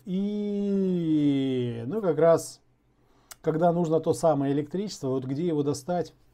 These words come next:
это мы сегодня и узнаем. Сегодня мне пришла посылочка, и сейчас мы ее рассмотрим, что это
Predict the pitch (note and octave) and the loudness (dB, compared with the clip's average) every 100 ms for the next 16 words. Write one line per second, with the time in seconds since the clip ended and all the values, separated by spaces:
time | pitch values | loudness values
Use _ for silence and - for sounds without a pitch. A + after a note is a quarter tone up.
0 | _ _ _ - _ - _ _ _ - | _ _ _ -20 _ -20 _ _ _ -20
1 | - - - - - - - - - _ | -20 -20 -16 -10 -8 -8 -10 -14 -20 _
2 | _ _ A3 A3 G3 F3+ F3 E3 D3+ D3 | _ _ -4 0 0 0 0 0 2 2
3 | C#3+ D3 B2 - F#3 G3 E3 D#3+ D#3 C3+ | 2 0 -2 -2 -2 -2 -2 -2 -4 -4
4 | - C#3 C#3 C3+ G#3 G3 C3+ C3+ A#2 - | -2 -2 -2 -4 -2 -4 -4 -6 -8 -10
5 | _ _ - - - - - _ _ - | _ _ -14 -14 -20 -20 -20 _ _ -6
6 | F3 D#3+ D#3 D#3 D3 D3 D3 E3+ G3 E3 | -4 -2 -2 0 0 0 -2 -2 0 -2
7 | B2+ D#3 D3 C3+ | 0 4 4 2